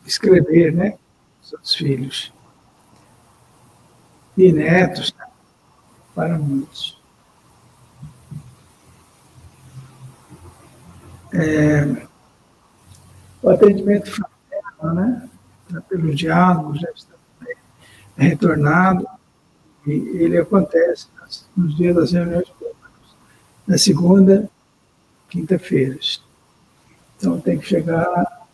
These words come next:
esse atendimento é feito até dezenove e quinze às vinte horas. Então, sempre vai ter algum irmão nosso aqui escalado para fazer esse trabalho. Então, convidamos aqueles que têm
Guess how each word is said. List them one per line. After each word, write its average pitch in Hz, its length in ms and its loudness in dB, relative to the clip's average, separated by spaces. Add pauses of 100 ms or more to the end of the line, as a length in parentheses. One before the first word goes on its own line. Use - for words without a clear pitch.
(120)
esse 202 200 -18
atendimento 175 680 0
é 180 60 0
feito 175 400 0
até 170 200 -2
dezenove 170 520 2
e - 20 -14
quinze 190 380 6
às 160 100 0
vinte 180 300 -4
horas. 151 400 -2 (960)
Então, 151 240 -2
sempre 175 280 0
vai 175 200 4
ter 170 240 4
algum 160 340 0
irmão - 340 -6 (220)
nosso 180 300 2
aqui 180 420 0 (180)
escalado 160 720 -6 (500)
para 160 400 -2 (120)
fazer 160 260 4
esse 151 180 0
trabalho. 151 520 -4 (420)
Então, 214 240 -12
convidamos 170 760 -4 (560)
aqueles 170 460 2
que - 160 -6
têm 165 340 0